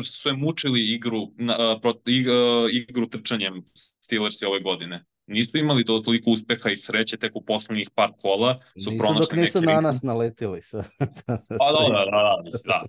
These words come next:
Speaker 1: da, u principu da, ali s-, možda je to bilo, daj da nas pobede slabijim oružjem, jer napad Steelersa je zaista katastrofa. Oni,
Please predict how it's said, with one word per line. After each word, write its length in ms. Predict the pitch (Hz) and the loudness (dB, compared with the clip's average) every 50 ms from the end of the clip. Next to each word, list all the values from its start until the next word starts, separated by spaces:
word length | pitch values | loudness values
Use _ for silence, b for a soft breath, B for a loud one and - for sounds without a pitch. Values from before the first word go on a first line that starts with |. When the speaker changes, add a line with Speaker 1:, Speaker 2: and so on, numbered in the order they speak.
| - - - _ | -12 -20 -8 _
Speaker 1:
da, 140 | 90 87 90 85 | -2 -2 -2 -4
u 40 | - | -4
principu 460 | - 107 104 107 120 120 110 - 120 | -6 -6 -4 -2 -4 -4 0 0 0
da, 120 | 107 117 123 | 2 2 4
ali 240 | 120 110 98 98 95 | 4 4 2 0 -4
s-, 160 | - - - 95 - _ | -8 -14 -20 -20 -16 _
možda 260 | 107 113 120 113 139 | -4 -2 -2 0 -2
je 100 | 143 139 | -4 0
to 120 | - 156 135 | 0 0 0
bilo, 340 | 113 120 110 101 90 80 82 - | 2 0 0 0 -2 -4 -2 0
daj 340 | 113 120 127 127 120 107 | 2 2 4 2 2 0
da 200 | - - - 104 | -4 -4 -4 -4
nas 180 | 104 104 104 - _ | -4 -4 -10 -6 _
pobede 580 | 117 113 113 110 131 120 - 113 107 101 95 - | -2 -2 0 -2 -4 -4 -2 0 0 0 -2 -6
slabijim 680 | - - - - 107 104 107 113 117 127 123 113 98 90 - | -12 -14 -4 0 2 2 2 0 0 -2 -2 -2 -2 -4 -6
oružjem, 600 | 95 95 95 98 101 104 107 113 120 135 143 139 - _ | -6 -6 -4 -6 -8 -6 -2 -2 -2 -2 -4 -8 -10 _
jer 200 | 95 98 98 90 87 90 | -2 -2 -2 -2 -4 -4
napad 340 | 107 110 117 - - - | -2 -2 -2 -2 -4 -8
Steelersa 560 | - - 104 98 104 107 107 101 - - - 95 | -8 -6 -4 -2 -2 -2 -4 -6 -10 -6 -4 -4
je 120 | 92 90 | -4 -2
zaista 300 | 87 92 92 - - 101 | -2 -2 -2 -2 -6 -10
katastrofa. 540 | - 101 - - - - 92 85 82 - _ _ _ _ _ _ _ _ _ _ _ _ _ _ _ _ | -10 -10 -10 -10 -8 -6 -6 -6 -6 -10 _ _ _ _ _ _ _ _ _ _ _ _ _ _ _ _
Oni, 440 | 101 101 101 104 107 107 107 107 | 0 2 2 4 4 2 2 0